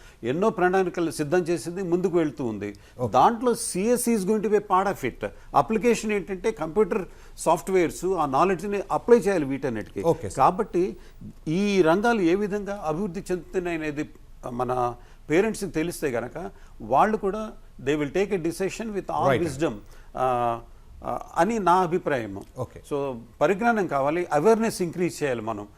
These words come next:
Speaker 1: మీలాంటి, ఆ, ఈటీవీ,
Speaker 2: Right, sir.
Speaker 1: I am really grateful to ఈటీవీ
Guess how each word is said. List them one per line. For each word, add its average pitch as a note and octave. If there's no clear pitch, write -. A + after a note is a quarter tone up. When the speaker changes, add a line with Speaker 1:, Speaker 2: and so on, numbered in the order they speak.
Speaker 1:
మీలాంటి, E3
ఆ, B2+
ఈటీవీ, F#3+
Speaker 2:
Right, D3+
sir. C#3
Speaker 1:
I -
am C#3+
really G3
grateful F#3
to G3
ఈటీవీ F3